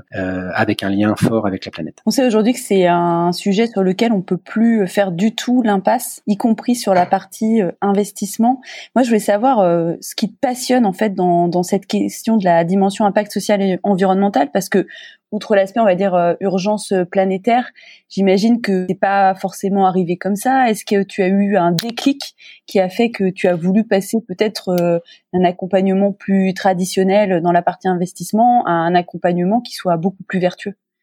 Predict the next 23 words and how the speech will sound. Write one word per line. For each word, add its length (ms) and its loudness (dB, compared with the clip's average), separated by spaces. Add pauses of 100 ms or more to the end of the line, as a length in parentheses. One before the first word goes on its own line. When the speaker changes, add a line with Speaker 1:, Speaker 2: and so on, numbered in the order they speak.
Speaker 1:
Ouais, 140 2
en 80 0
fait, 260 0
euh, 540 0 (120)
bon, 140 0
il 240 -4
y 60 0
a, 200 -6 (300)
il 80 -2
y 20 2
a, 100 -4
il 80 -8
y 60 2
a 60 -2
deux, 160 2 (220)
deux 200 -2
parties 460 -2
à, 640 -4
de 80 -2
réponse 400 -2
à 20 -6
ta 140 -6
question. 480 -4